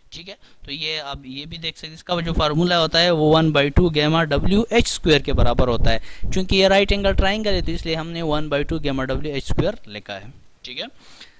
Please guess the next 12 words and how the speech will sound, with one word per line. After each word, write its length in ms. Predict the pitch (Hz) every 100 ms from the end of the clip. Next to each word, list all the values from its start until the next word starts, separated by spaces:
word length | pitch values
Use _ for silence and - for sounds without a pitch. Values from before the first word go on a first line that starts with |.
| _
अच्छा, 240 | 131 127 131
इसके 360 | 151 233 -
बाद 220 | 247 226 214
अपलेट 500 | - 220 - 240 208
pressure, 300 | 208 208 190
नीचे 320 | 190 247 277
से 120 | 233
जो 120 | 196
pressure 340 | 170 165 165 135
हो, 80 |
लगता 360 | 123 127 - 120
है, 180 | 113